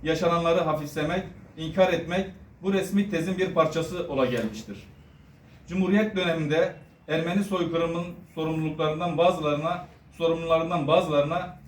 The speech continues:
iade-i itibar yapılmış ve ailelerine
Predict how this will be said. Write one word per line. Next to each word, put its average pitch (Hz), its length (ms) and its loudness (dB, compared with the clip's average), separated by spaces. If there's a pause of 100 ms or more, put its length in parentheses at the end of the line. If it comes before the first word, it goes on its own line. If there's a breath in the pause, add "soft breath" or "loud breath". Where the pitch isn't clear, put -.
(160)
iade-i 170 480 2
itibar 165 380 2
yapılmış 185 580 -2 (280)
ve 160 60 0
ailelerine 165 920 2